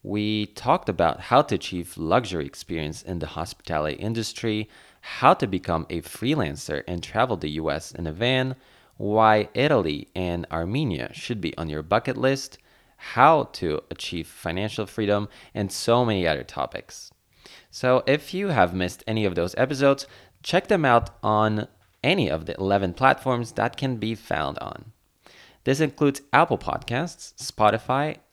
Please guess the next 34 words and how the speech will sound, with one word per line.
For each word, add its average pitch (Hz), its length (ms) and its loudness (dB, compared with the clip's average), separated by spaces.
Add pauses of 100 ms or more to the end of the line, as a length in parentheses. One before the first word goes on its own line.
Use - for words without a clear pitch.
iHeartRadio, 113 920 2 (360)
Pandora, 127 800 4
and 120 280 -2
Castbox. - 720 -8 (880)
In 120 300 0
addition, 147 600 0 (400)
each - 260 -8
week, - 300 -8 (180)
I 123 300 6
share 131 320 2
with 131 160 2
you 123 240 2
all 131 240 4
my 90 180 0
show - 260 -4
notes 104 280 -2
from 101 320 -2
each - 320 -8
episode 98 580 -2
and 123 260 -2
some 139 220 -2
exclusive 147 600 -4
content 92 520 -4
on 98 160 -4
my 98 160 0
Patreon - 400 -8
account. - 520 -12 (880)
So 139 300 6
head 151 180 2
out 202 180 2
to - 100 -4
this 127 380 0
week's - 260 -6
episode 117 600 0